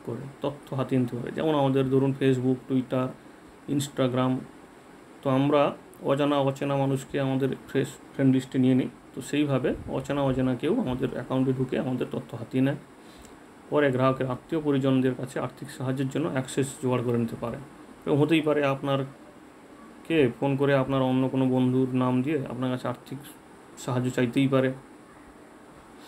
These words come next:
সাইবার দোস্ত টুইটার হ্যান্ডেল ব্যবহারকারীদের বিভিন্ন ওয়েব ব্রাউজারগুলিতে অটোফিল তথ্য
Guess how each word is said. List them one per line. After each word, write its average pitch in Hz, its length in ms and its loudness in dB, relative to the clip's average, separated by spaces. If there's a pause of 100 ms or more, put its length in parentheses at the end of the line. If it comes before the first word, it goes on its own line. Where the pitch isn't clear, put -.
(280)
সাইবার 135 420 2
দোস্ত 139 200 -2 (120)
টুইটার 139 260 2
হ্যান্ডেল 127 380 2
ব্যবহারকারীদের 127 580 2
বিভিন্ন 131 520 -2
ওয়েব 135 220 2
ব্রাউজারগুলিতে 127 640 0
অটোফিল 147 520 -4
তথ্য - 460 -6